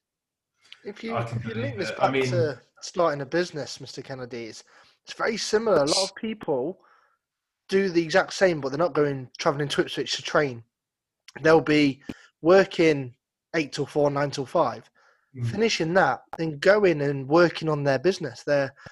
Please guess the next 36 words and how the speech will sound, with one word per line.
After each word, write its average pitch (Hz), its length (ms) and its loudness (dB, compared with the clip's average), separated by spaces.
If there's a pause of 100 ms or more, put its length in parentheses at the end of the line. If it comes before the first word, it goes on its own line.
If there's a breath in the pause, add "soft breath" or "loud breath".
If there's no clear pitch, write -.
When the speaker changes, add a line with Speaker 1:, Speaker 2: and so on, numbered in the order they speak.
(180 loud breath)
Speaker 1:
their 139 180 0
startup. 185 640 4
They'll 143 180 2
be 147 100 0
logging 143 340 2
on, 170 200 6
they'll 139 100 4
be 127 100 -2
talking 147 280 2
to - 80 -20
customers. 147 640 -4
My 151 140 6
wife 143 460 4 (320 soft breath)
had 143 140 -2
an 143 60 2
Etsy 147 300 -2
store, 123 400 -2 (500)
making, 156 640 2 (500)
making 170 300 0
things 170 160 -2
for 151 100 -8
customers. 147 480 -6
So 160 220 2 (580 soft breath)
I 170 80 2
think 185 200 2
that 151 120 -4
the, 147 120 -4 (240)
what - 180 4
people 160 180 0
don't 151 200 4
realise, 139 640 4 (180)
at - 160 -18
top - 280 2
level 143 220 2
sport, 139 560 2 (580)
it's 151 220 -12